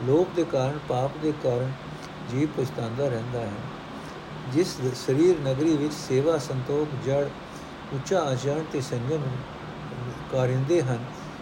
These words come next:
ਉਸ ਵਿੱਚ ਵਸਦਾ ਜੀਵ ਪਰਮਾਤਮਾ ਦੀ ਸ਼ਰਨ ਵਿੱਚ ਟਿਕਿਆ ਰਹਿੰਦਾ ਹੈ। ਹੇ ਨਾਨਕ, ਅਡੋਲ ਆਤਮਿਕ ਅਵਸਥਾ ਵਿੱਚ ਟਿਕੇ ਉਸ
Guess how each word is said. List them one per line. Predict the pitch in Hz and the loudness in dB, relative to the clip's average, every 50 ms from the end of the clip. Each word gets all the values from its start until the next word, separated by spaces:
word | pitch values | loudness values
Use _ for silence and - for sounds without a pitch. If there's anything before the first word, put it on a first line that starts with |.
| - - - - | -12 -10 -4 -2
ਉਸ | 151 160 151 151 175 | 0 0 2 2 2
ਵਿੱਚ | 165 147 - 131 123 | 2 2 2 0 -2
ਵਸਦਾ | 127 127 - - - 143 143 | -2 -2 -2 0 2 2 2
ਜੀਵ | 139 127 113 120 123 131 139 143 - - | 2 2 0 -2 -2 -2 -2 -2 -4 -4
ਪਰਮਾਤਮਾ | 117 113 120 123 120 123 - - 147 139 | -4 -2 -2 -2 -2 -2 -4 -4 -4 -2
ਦੀ | 131 131 139 131 | -2 -2 -2 -2
ਸ਼ਰਨ | 127 - 123 120 123 139 139 | -2 0 2 2 2 2 0
ਵਿੱਚ | 139 131 127 - - | 0 -2 -2 -2 -4
ਟਿਕਿਆ | - 113 - - 131 123 | -6 -6 -4 0 0 0
ਰਹਿੰਦਾ | 117 113 113 117 127 127 | 0 0 -2 -4 -4 -4
ਹੈ। | 117 110 110 123 127 - - - - - - - - - - - - - - - | -4 -4 -4 -6 -8 -8 -10 -10 -12 -12 -10 -10 -10 -10 -10 -10 -10 -8 -4 0
ਹੇ | 131 151 170 160 | 2 2 2 2
ਨਾਨਕ, | 143 135 139 160 170 151 - - | 0 0 0 0 -2 -2 -2 -2
ਅਡੋਲ | 131 123 123 135 151 180 185 175 | 0 2 2 4 4 4 2 0
ਆਤਮਿਕ | 135 131 117 117 - 151 160 160 - 135 | 0 0 -2 -2 -2 -4 -4 -4 -2 -2
ਅਵਸਥਾ | 120 127 135 131 - - 160 | -2 -2 -2 -2 -2 -2 -2
ਵਿੱਚ | 156 143 135 131 131 - - | 0 0 0 -2 -2 -4 -6
ਟਿਕੇ | 139 123 - - 160 156 160 151 151 - - - - - - - | -6 -6 -4 -2 0 0 2 0 -2 -6 -10 -10 -12 -12 -8 -6
ਉਸ | 147 147 | -4 -4